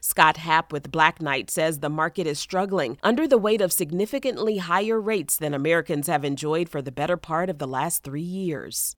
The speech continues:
Purchase volumes are driving eighty-two percent of all origination activity, making lenders more reliant on the purchase market for origination volumes than they have been in twenty years.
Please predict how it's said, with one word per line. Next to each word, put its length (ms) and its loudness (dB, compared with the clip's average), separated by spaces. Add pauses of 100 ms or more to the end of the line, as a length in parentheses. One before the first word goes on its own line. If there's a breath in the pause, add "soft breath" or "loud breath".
(160)
Purchase 440 4
volumes 500 4
are 80 2
driving 560 2
eighty-two 480 0
percent 480 0
of 200 -2
all 220 2
origination 720 2
activity, 640 -2
making 420 4
lenders 400 0
more 240 2
reliant 680 0
on 100 2
the 100 -2
purchase 600 -4
market 400 -4
for 240 -4
origination 680 -2
volumes 600 -2
than 180 2
they 160 2
have 340 0
been 220 -2
in 240 -4
twenty 400 -8
years. 720 -4